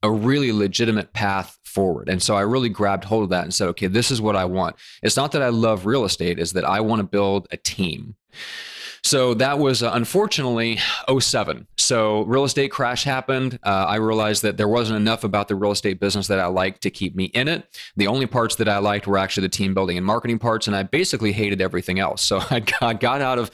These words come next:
being an active agent at that point and decided, well, I, at that point, I didn't know what I wanna do. So actually what I did was I started practicing the drums again. And I'd played drums since I was two. I grew up playing, I played in bands all through my teen years and into my twenties,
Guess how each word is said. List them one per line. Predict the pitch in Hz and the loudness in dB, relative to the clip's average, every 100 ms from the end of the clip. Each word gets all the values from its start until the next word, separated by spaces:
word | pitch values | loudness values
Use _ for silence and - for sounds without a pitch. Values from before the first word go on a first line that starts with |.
| - - | -14 -8
being | 104 117 | 0 0
an | 110 | 2
active | 104 113 - 95 | 0 -2 -2 0
agent | 107 110 98 92 | 0 0 -2 -2
at | 90 - | -2 0
that | 151 - | -2 0
point | 104 95 90 - - | 0 0 -4 -14 -8
and | - 101 | -2 2
decided, | 104 113 110 104 101 92 _ _ _ _ _ - | 2 2 2 2 0 -4 _ _ _ _ _ 0
well, | 120 | 2
I, | 110 107 | 2 2
at | 104 107 | 0 0
that | 123 120 | -2 0
point, | 107 | 0
I | 104 | 2
didn't | 95 | 2
know | 104 123 | 2 2
what | 101 | 2
I | 90 | 0
wanna | 90 87 | 0 -2
do. | 87 82 | -2 0
So | - 92 | 0 -2
actually | - 98 | 0 0
what | 95 | 0
I | 92 | 0
did | 90 143 113 | 0 0 2
was | 98 | 0
I | 95 | 0
started | - 95 90 | 0 -2 -2
practicing | 104 95 98 92 | -2 -2 -2 -4
the | 87 | -4
drums | 85 87 85 | -2 -2 -4
again. | - 65 - | -8 -8 -4
And | 90 | -2
I'd | 110 | -2
played | - 123 | 0 -2
drums | 104 110 101 | 0 0 0
since | 101 - | -2 0
I | 90 | 0
was | 80 - | -2 -2
two. | 98 73 | -2 -2
I | 92 | -2
grew | 98 98 | 0 0
up | 95 | 0
playing, | - 101 98 95 - - - - | -2 0 0 -4 -6 -20 -16 -4
I | 92 | -2
played | - 107 | 0 0
in | 98 | 0
bands | 95 98 98 95 | 0 0 0 0
all | 98 95 | 0 -2
through | 101 | -2
my | 95 90 | 0 0
teen | 87 104 98 | -2 -2 0
years | 95 95 92 | 0 0 0
and | 95 | -4
into | 90 | -4
my | 87 | -6
twenties, | - 113 107 104 104 | -6 -2 -2 0 -2